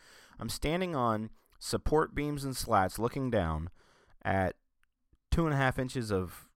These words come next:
standing water in my crawl space. And white albino spiders that I'm pretty sure came from the pits of hell. Because I've never seen an albino spider before, but these are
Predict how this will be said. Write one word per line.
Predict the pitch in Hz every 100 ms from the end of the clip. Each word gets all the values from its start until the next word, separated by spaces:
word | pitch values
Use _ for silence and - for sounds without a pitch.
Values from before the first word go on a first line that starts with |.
| _ -
standing | - 131 135 117
water | 110 120 113
in | 101
my | 98
crawl | - 110 107 107
space. | - - - - - _ _ _ _ _ _ _ _ _ _ _ _ _ _ _ _ _ _ _ _ -
And | 110 101 95
white | 110 160 -
albino | 127 110 90 101 120 131 120
spiders | - - 117 113 90 80
that | 95 98
I'm | 101
pretty | - 139 170
sure | - 139 123
came | - 117 110
from | - 117
the | 110
pits | - 120 -
of | 98
hell. | 101 90 71 - - _ _ _ _ _ _ _ _ _ _ _ _
Because | - 90 98 95 90 -
I've | 101 98
never | 117 113 107
seen | - 117 113
an | 98
albino | 90 82 80 92 92 87
spider | - 98 98
before, | 82 82 - 76
but | 62
these | 92
are | 92